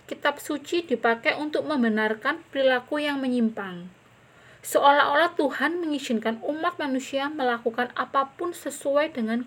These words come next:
keinginannya. Sebagai pengikut Kristus, acap kali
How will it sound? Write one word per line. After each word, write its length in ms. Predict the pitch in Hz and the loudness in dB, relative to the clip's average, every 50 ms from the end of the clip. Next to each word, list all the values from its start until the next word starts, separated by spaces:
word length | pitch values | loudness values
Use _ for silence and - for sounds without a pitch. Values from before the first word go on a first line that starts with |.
| - - | -8 -12
keinginannya. 800 | - - - 269 262 254 254 247 233 233 214 202 190 196 180 160 - - - - - - - - - - - - | -10 -8 -4 -2 -2 -2 0 -2 -2 -2 -4 -4 -6 -8 -10 -14 -20 -20 -20 -20 -20 -20 -20 -20 -20 -20 -20 -14
Sebagai 480 | - - 277 220 220 214 208 - 233 226 | -4 0 4 8 8 8 8 8 8 8
pengikut 400 | 226 240 240 226 233 254 233 - | 6 4 0 0 0 -2 -2 0
Kristus, 720 | - 240 233 220 - - - 320 359 - - - - - - - - - - - | 0 0 2 0 0 -4 -6 -6 -6 -6 -10 -14 -16 -20 -20 -20 -20 -16 -2 2
acap 400 | - 247 233 - 269 247 247 - | 2 2 4 4 2 2 2 2
kali 380 | 240 233 240 277 339 359 - | 0 0 2 0 -2 -4 -8